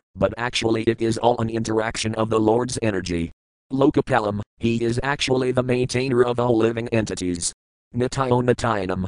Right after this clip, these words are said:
he is the chief of all living entities, he is one, but he maintains many, many living entities.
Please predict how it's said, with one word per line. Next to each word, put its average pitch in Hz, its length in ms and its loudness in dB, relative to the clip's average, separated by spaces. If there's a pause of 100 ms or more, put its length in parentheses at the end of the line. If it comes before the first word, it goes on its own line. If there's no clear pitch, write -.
(160)
he 107 260 0
is 104 140 -2
the 104 100 -2
chief 127 360 -4
of 120 120 0
all 123 180 2
living 117 340 2
entities, 87 580 -2 (160)
he 101 260 0
is 101 160 -2
one, 104 260 0 (160)
but 95 280 -2
he 101 160 -2
maintains 117 580 -2
many, 92 340 -2 (140)
many 117 280 2
living 110 340 -2
entities. 90 640 -2